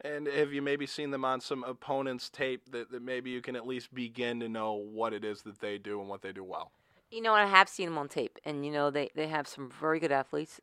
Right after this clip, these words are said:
Speaker 2: They have some post players who can step out and shoot the three. So they're a dangerous team. You know, when you play a team, I always feel when you're, you know, I would rather play the top teams at the stretch run because then you have the kids' attention.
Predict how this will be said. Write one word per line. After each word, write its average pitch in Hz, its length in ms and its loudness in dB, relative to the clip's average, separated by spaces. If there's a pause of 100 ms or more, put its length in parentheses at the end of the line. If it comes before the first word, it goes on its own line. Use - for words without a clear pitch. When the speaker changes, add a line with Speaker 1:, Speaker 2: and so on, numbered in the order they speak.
(100)
Speaker 2:
They 151 120 0
have 143 180 -4
some 139 120 -10
post - 280 -6
players 147 260 -4
who - 60 -18
can 143 100 -8
step - 220 -6
out 143 100 2
and - 80 -14
shoot - 160 -10
the 147 100 -12
three. 139 280 0
So 165 200 0
they're 170 180 6
a 170 40 6
dangerous 160 480 -2
team. - 220 -16 (580)
You 160 80 -2
know, 156 160 4
when 165 140 2
you 165 60 0
play 220 260 2
a 226 40 2
team, 175 300 -2
I 175 120 6
always 202 200 2
feel 165 240 2
when 147 140 -2
you're, 139 200 -8
you 160 140 -8
know, 147 100 -2
I 165 120 4
would 190 100 4
rather 160 260 6
play 143 220 -2
the 123 100 -4
top - 280 -2
teams - 260 -12
at - 80 -16
the 127 80 -12
stretch - 340 -6
run 110 140 -8
because - 280 -10
then 139 140 -6
you 131 80 -8
have 131 120 -8
the 131 40 -10
kids' 127 200 -10
attention. - 460 -12